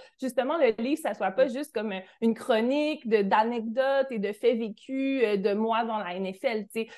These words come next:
Je voulais vraiment pouvoir, euh, comme je disais, donner la, la plateforme aussi à, à, aux autres femmes qui font le sport. Puis très vite, quand je suis débarquée dans la N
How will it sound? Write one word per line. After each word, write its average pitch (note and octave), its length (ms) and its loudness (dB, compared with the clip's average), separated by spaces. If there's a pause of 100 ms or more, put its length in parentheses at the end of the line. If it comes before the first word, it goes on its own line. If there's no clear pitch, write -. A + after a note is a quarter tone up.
Je A3 80 -8
voulais A3 140 2
vraiment A#3+ 360 -2
pouvoir, B3+ 440 0
euh, G3 240 0
comme G#3+ 180 0
je A3+ 100 0
disais, G#3+ 360 4
donner A3 380 0
la, G#3 200 2
la F#3 140 -4
plateforme B3 720 -4
aussi A#3+ 400 -6
à, G3 380 -4
à, - 100 -6
aux G#3+ 200 2
autres A#3+ 200 -2
femmes B3+ 300 -4
qui - 100 -18
font A3 160 -4
le G#3 140 -4
sport. - 280 -2
Puis A#3+ 100 -6
très - 200 0
vite, D4 240 -2
quand B3 140 -2
je - 60 -16
suis G3+ 100 -8
débarquée G3 340 -2
dans C#4 140 -4
la G3 140 0
N G3 120 -2